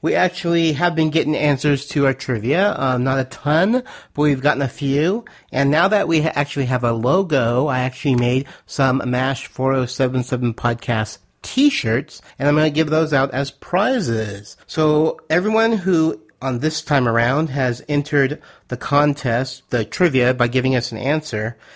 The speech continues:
and I will put all your guys' name into a hat, and I will pull out one winner. We actually s-,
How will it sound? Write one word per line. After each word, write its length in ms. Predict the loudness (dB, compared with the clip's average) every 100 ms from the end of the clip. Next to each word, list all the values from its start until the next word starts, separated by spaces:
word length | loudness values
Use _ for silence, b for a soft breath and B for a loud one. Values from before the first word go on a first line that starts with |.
| B B
and 800 | -4 -2 0 -2 -2 -2 -2 -4
I 220 | -4 -2
will 100 | -4
put 180 | -2 -2
all 160 | 0 2
your 100 | 2
guys' 300 | 0 0 0
name 240 | 2 4
into 220 | 2 2
a 40 | 0
hat, 280 | 2 0 0
and 100 | 0
I 60 | 0
will 140 | -2
pull 220 | -2 0
out 180 | 0 0
one 520 | -6 -6 -2 -2 -2
winner. 500 | -2 -2 -2 -6 -14 _ -2
We 240 | 0 2
actually 380 | 0 -2 0 -2
s-, 180 | -2